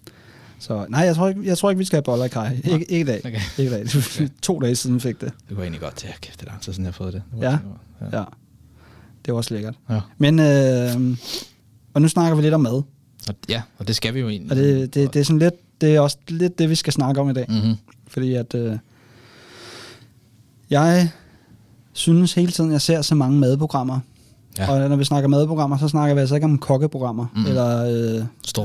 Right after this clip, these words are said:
Speaker 2: bagdyst.
Speaker 1: nej, nej, det er ikke det, vi, det er ikke det, vi, øh, vi, vi skal snakke om i dag.
Speaker 2: Mhm.
Speaker 1: Det, vi skal snakke om i dag, det er, øhm, T V-programmer, som handler om sundhed.
Speaker 2: Mhm.
Speaker 1: Og, øhm, <clears throat> og egentlig så, øhm,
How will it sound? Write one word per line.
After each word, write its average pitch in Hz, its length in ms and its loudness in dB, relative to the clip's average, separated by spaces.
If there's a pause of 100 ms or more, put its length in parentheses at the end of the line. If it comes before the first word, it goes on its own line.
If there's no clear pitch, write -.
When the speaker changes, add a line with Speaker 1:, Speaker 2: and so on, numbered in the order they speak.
Speaker 2:
bagdyst. 98 680 -6
Speaker 1:
nej, 135 220 0
nej, 120 220 -4
det - 80 -8
er 143 40 2
ikke 139 140 0
det, 143 100 -2
vi, 135 80 -2
det 131 260 -10
er 139 40 2
ikke 135 140 -4
det, 131 120 -4
vi, 123 220 0
øh, 113 240 -4 (280)
vi, 117 160 -4
vi 117 100 -8
skal 120 160 -6
snakke 113 200 -8
om 113 80 -8
i 113 40 -10
dag. 107 100 -12 (140)
Speaker 2:
Mhm. - 100 -2
Speaker 1:
Det, 151 120 0
vi 151 40 -2
skal 143 140 -4
snakke 131 240 -4
om 120 80 -2
i - 20 -2
dag, 120 260 -4
det 135 200 -4
er, 123 180 -4 (1300)
øhm, 117 580 -2 (120)
T - 80 -2
V-programmer, 156 720 0
som 131 180 0
handler 127 240 2
om 135 120 4
sundhed. 131 460 2 (160)
Speaker 2:
Mhm. 101 200 2 (960)
Speaker 1:
Og, 127 320 2
øhm, 113 560 0 (1080)
<clears throat> - 1080 -20
og 139 140 -2
egentlig 190 400 4
så, - 180 0
øhm, 135 800 2